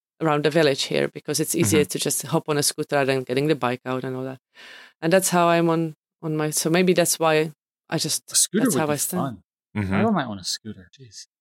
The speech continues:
Speaker 1: You should. It is so much fun. And
Speaker 3: Yeah.
Speaker 1: because it's so much smaller than a bike, you can take it, at least here in the U K, you can take it on the train with no issue.
Speaker 2: Right.
Speaker 1: I, I suppose even on a bus.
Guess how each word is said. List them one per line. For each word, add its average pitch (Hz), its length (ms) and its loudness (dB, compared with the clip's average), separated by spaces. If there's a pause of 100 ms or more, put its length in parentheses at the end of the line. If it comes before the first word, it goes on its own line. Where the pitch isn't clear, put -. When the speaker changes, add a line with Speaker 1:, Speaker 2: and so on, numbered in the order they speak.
(340)
Speaker 1:
You 240 120 2
should. 139 560 2
It 180 180 0
is 190 160 4
so 165 480 4
much 156 260 0
fun. 147 420 -2
And 156 240 0 (400)
Speaker 3:
Yeah. 175 80 0
Speaker 1:
because 202 220 6
it's 226 120 2
so 214 120 6
much 214 140 4
smaller 175 340 4
than 170 120 4
a 170 60 4
bike, 151 320 2
you 160 80 -4
can 175 160 0
take 175 280 2
it, 165 200 2
at 165 100 -2
least 175 220 4
here 165 140 6
in 151 140 4
the 147 80 2
U 143 120 0
K, 147 80 -10
you 147 60 -4
can 156 120 -4
take 185 220 -2
it 175 80 2
on 160 100 2
the 156 60 2
train 143 320 0
with 139 140 -2
no 143 180 -2
issue. 135 300 -2
Speaker 2:
Right. 151 260 0 (140)
Speaker 1:
I, 147 80 -4 (340)
I - 60 -8
suppose 165 280 -2
even 139 160 -2
on 139 120 0
a 135 60 0
bus. 131 400 -2